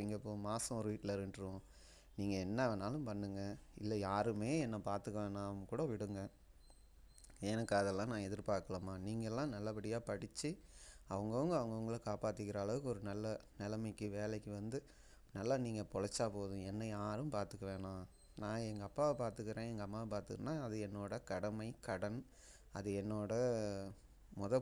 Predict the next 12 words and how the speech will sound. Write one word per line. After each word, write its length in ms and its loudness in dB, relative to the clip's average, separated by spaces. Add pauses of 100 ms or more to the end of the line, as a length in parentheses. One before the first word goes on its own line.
பொறுப்புன்னு 500 0
நான் 120 2
நினைக்கிறேன். 540 -4 (680)
நீங்க 240 2
எப்படி 220 2
வேணாலும் 300 0
இருங்க, 240 -2
நான் 180 -2
உங்ககிட்ட 400 2
எதையும் 340 2
எதிர்பார்க்கலன்னு" 640 -2
சொல்லி 280 -2